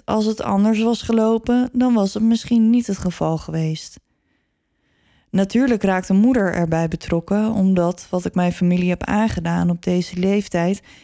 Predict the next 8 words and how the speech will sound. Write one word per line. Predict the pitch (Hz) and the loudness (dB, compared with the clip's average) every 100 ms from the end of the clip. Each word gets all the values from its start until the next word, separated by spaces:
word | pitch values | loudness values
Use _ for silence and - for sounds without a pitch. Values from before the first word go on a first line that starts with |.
| - | -4
een | 220 220 | -2 0
enorme | 226 233 285 262 196 | 2 2 2 2 2
schok | - 262 262 | 0 -4 -4
voor | - 170 | -4 -2
haar | 165 165 | 0 -2
zou | 170 165 | -2 0
zijn | 165 165 | 0 0
geweest. | - 160 165 160 - | -2 -2 -2 -4 -8